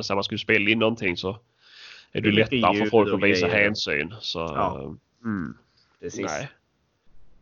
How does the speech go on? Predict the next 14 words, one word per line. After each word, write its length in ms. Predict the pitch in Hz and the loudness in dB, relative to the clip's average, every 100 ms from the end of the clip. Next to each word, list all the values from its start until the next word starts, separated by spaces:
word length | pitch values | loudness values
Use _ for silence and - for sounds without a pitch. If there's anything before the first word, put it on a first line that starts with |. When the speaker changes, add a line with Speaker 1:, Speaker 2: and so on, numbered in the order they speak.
| - | -18
Speaker 1:
Men, 220 | - - | -14 -14
Speaker 2:
Nej, 220 | 87 85 76 | -10 -8 -8
Speaker 1:
eh, 60 | 69 | -2
nej, 140 | 92 | 0
Speaker 2:
men, 80 | 120 | 2
Speaker 1:
men 120 | 156 | 0
det 100 | 202 | 0
Speaker 2:
men 160 | 185 - | 0 -2
vi 200 | 294 294 - | -4 -6 -10
Speaker 1:
verkar 420 | 262 - 247 233 | -16 -14 -8 -4
roligt 260 | 214 127 127 | -4 -6 -10
i 40 | |
alla 80 | - | -14
fall. 160 | - | -16